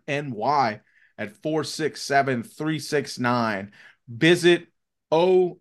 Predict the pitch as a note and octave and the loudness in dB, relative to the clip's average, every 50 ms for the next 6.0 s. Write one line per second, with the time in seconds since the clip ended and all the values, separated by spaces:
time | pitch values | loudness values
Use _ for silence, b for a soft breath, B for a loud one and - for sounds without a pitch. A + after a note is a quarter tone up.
0 | _ - - F3 E3+ E3+ E3 D#3+ D#3+ D3 A#2+ A2 B2 C3+ D#3+ E3+ F3 E3+ E3+ E3 | _ -6 -4 -4 -2 -2 -4 -6 -8 -10 -10 -6 -2 0 0 0 0 0 -2 -2
1 | - C3 C3 C3+ C3+ C3 C3 B2+ A#2+ A#2 - - - A2 A2+ A#2 B2+ D3 D3+ D3+ | 0 2 2 4 4 2 2 0 -2 -4 -6 -10 -14 -6 -2 0 2 2 2 0
2 | - - C#3 C3 B2 A#2+ A#2+ A#2 A#2 A#2 A#2 _ _ _ _ _ - D3+ D#3 E3 | -2 -4 -6 -4 -2 -2 -2 -2 -2 -4 -8 _ _ _ _ _ -4 -2 -2 -2
3 | E3 E3 D#3+ - - - - D#3 - - - - _ _ - E3 E3+ E3+ D#3 D3+ | -4 -4 -6 -8 -6 -4 -2 -2 -2 -4 -6 -20 _ _ -12 -10 -10 -8 -8 -6
4 | D3 D3 C#3+ C3+ A#2+ A#2 B2 C#3+ C#3+ C3+ C#3+ B2+ B2 A#2+ A#2+ A2+ A2 G#2+ F#2+ F2 | -6 -4 -4 -4 -2 0 0 0 -2 -2 -4 -4 -4 -4 -4 -4 -6 -8 -8 -10
5 | A2 A2 A2+ B2+ C#3 D3+ D3 C#3 C3 D3 D3+ C#3 B2+ C#3+ D3 C#3 C3 A#2+ A2+ - | -10 -10 -8 -8 -6 -6 -6 -8 -8 -8 -10 -10 -10 -10 -8 -6 -6 -8 -8 -10